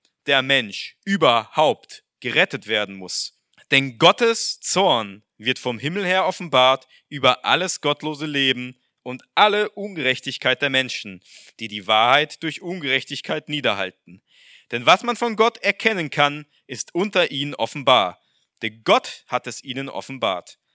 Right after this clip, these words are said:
Denn sein unsichtbares Wesen, das ist seine ewige Kraft und Gottheit,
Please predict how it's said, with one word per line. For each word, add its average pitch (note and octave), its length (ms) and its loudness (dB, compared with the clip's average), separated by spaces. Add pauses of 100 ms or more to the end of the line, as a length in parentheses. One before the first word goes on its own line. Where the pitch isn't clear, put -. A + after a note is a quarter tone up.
(260)
Denn C#3+ 140 0
sein C#3 280 0
unsichtbares D#3+ 800 0
Wesen, F3+ 440 -4 (100)
das - 360 0
ist - 240 -10
seine A#2 360 0
ewige G#3 380 -2
Kraft - 560 2
und D3+ 160 -8
Gottheit, G#2+ 560 0